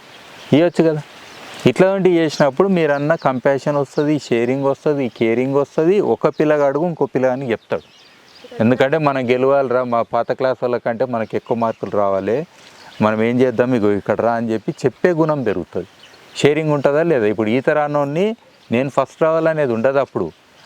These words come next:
ఆ మునిగేటోని పట్టుకొని తెస్తాడు బాగీదెట్టోడు. ఈడేమవుతుంది? బాగీదెట్టోడు అస్సలు పట్టించుకోడు,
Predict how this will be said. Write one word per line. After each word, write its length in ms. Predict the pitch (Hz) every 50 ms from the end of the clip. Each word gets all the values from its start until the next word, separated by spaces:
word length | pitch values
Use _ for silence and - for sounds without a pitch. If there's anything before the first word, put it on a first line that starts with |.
| - -
ఆ 60 | 113
మునిగేటోని 600 | 110 113 127 139 147 160 165 160 185 170 175 180
పట్టుకొని 440 | 151 135 127 - - - 185 180 170
తెస్తాడు 340 | 160 147 - - 139 123 107
బాగీదెట్టోడు. 920 | 101 113 117 123 123 131 139 123 127 120 - - 110 87 - 113 131 123
ఈడేమవుతుంది? 800 | 120 139 147 170 175 170 170 175 160 - 170 165 156 160 160 151
బాగీదెట్టోడు 840 | 117 104 113 117 131 147 151 160 160 156 165 156 - 165 160 160 175
అస్సలు 400 | 175 135 123 - - 160 160 165
పట్టించుకోడు, 600 | 165 156 - 165 - - - - 135 107 87